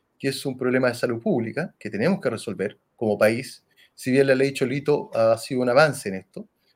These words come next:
creo que le faltan varios ajustes para poder, eh, tener la potencia que, que necesita como, como ley. Em, creo que enfocamos la discusión en qué perro era peligroso, en vez de pensar en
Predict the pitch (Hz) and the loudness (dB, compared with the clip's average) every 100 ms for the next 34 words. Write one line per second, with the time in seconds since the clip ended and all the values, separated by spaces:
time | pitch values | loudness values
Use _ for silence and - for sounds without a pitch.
0 | _ - 131 131 135 120 135 131 135 131 | _ -2 0 2 0 0 2 2 2 2
1 | 139 143 147 - 185 - 120 127 117 123 | 2 0 -4 -4 -4 -4 -4 -4 -2 0
2 | 123 - _ _ _ _ 135 123 117 113 | -2 -4 _ _ _ _ -2 0 0 -4
3 | - 131 131 131 131 120 123 143 165 - | -6 -2 0 2 2 2 2 0 0 -4
4 | 170 165 160 - - - 131 123 117 113 | -2 0 0 -6 -14 -6 -2 -2 -2 -6
5 | - - 123 120 123 - 180 123 113 123 | -12 -8 -6 -4 -6 -4 2 2 2 -4
6 | 123 - - _ _ 147 131 104 127 220 | -4 -4 -10 _ _ -2 0 0 -4 -8
7 | _ _ _ _ _ _ - 135 131 127 | _ _ _ _ _ _ -2 2 4 4
8 | 123 117 113 110 113 _ _ - 143 135 | 2 0 -2 -4 -8 _ _ -2 0 2
9 | 135 135 135 139 135 131 123 127 - 143 | 0 2 4 6 4 2 -2 -6 0 2
10 | 139 127 147 147 143 143 135 127 117 120 | 0 -2 -2 2 2 4 4 2 -2 0
11 | 156 - - - _ _ _ - 135 135 | -2 -2 -12 -14 _ _ _ -6 0 2
12 | 139 139 131 123 143 143 - - _ _ | 2 0 -2 2 6 6 4 -10 _ _
13 | _ _ 139 139 147 151 | _ _ 0 2 0 -6